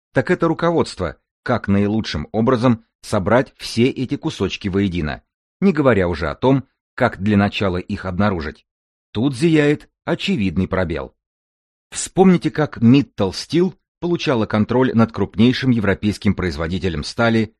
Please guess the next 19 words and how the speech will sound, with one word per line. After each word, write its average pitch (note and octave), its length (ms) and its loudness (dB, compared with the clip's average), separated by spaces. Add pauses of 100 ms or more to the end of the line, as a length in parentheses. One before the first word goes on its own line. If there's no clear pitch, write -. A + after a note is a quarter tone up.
(120)
Arcelor. A2+ 520 -4 (760)
Окончательная F#2+ 760 0
стоимость F#2 520 -4
этой G2+ 300 -4
головоломной F2+ 680 -2
сделки A2+ 520 -4 (260)
составила B2+ 680 0 (180)
тридцать G#2+ 420 -2
три C#2 120 -8
целых C3 460 -2 (180)
одна F#2 260 0
десятая A2 460 0
миллиарда F2+ 500 4
долларов. D2+ 560 -8 (720)
Допустим, D3 560 -2 (300)
основатель C3+ 580 0
корпорации A#2+ 800 -2
Lakshmi G2+ 600 -2
Mittal F#2 540 0